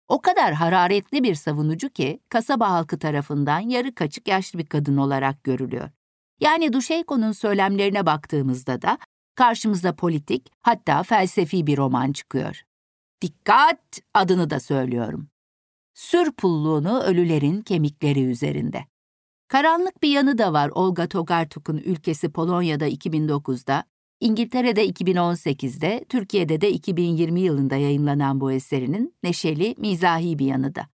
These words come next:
Varoluşsal sorgulamalar da içeriyor, vejeteryan saptamalar da.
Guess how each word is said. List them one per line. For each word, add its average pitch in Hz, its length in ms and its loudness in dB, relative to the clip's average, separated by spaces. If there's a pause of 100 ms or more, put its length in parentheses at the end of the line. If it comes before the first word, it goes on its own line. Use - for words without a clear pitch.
(500)
Varoluşsal 269 760 2
sorgulamalar 208 840 0
da 170 60 2
içeriyor, 139 580 -2 (180)
vejeteryan 156 600 0
saptamalar 147 800 -2
da. - 60 -10